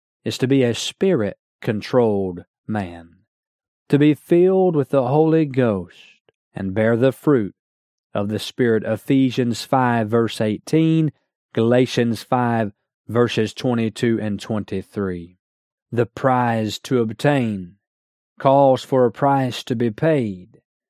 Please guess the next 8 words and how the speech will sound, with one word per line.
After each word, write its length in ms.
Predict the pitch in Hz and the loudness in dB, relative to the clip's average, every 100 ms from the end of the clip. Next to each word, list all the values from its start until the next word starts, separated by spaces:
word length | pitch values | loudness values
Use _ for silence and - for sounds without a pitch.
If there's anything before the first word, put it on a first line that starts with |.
| _ _ - | _ _ -6
that 160 | 117 | -2
reminds 560 | 127 127 139 156 151 135 | 0 2 4 4 2 2
us 180 | 139 143 | 2 2
of 160 | 120 | 2
the 140 | 123 - - | 0 -2 -4
purpose 680 | - 170 - 110 117 - | 0 0 0 -4 -4 -10
to 460 | - - 139 135 131 - | -8 -2 0 0 -2 -6
pursue. 800 | 127 117 - 120 104 92 87 | -6 -6 -4 -4 -4 -6 -12